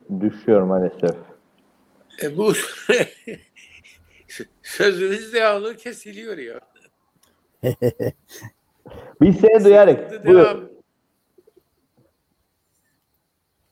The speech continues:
Speaker 2: Anlayamadık
Speaker 3: Se-,
Speaker 2: ne oldu. Bu
Speaker 3: sesin,
Speaker 2: yapılır gibi bir şey oluyor.
Speaker 3: se-, sesin duyuluyor da, e, devam et.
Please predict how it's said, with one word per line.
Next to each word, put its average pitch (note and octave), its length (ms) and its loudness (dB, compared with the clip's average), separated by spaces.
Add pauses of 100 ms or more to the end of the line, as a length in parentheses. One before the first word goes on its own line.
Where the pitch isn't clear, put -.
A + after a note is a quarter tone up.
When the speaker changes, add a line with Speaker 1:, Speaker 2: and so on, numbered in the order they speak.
(1800)
Speaker 2:
Anlayamadık D#3+ 600 -14
Speaker 3:
Se-, D3+ 180 0
Speaker 2:
ne D#3 40 -14
oldu. D3+ 200 -18
Bu A3+ 220 -14
Speaker 3:
sesin, D#3+ 340 2
Speaker 2:
yapılır B2 360 -6
gibi G#2 160 -18
bir G#2+ 160 -20
şey F#3+ 160 -18
oluyor. F3 320 -20
Speaker 3:
se-, - 200 -14 (380)
sesin F#3 480 2
duyuluyor E3+ 520 4
da, B2 240 -6
e, B2+ 40 -6 (560)
devam G#2+ 380 -6
et. F2 100 -20